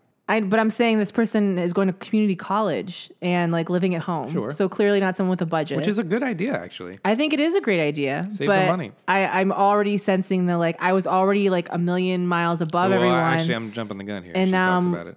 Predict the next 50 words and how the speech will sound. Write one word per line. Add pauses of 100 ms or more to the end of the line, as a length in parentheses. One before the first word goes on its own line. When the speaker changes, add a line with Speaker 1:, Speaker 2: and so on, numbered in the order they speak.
Speaker 1:
and
now
I'm
living
ho-,
at
home,
and
I'm
doing,
I'm
in
the
same
place
I
was
in
high
school, (340)
and
everyone
else
is,
like,
off
having
a
great
time. (1400)
Speaker 2:
Seeing
as
how
grades
were
slash
are
my
whole
life,
I
was
able
to
get
enough
federal
aid
to
allow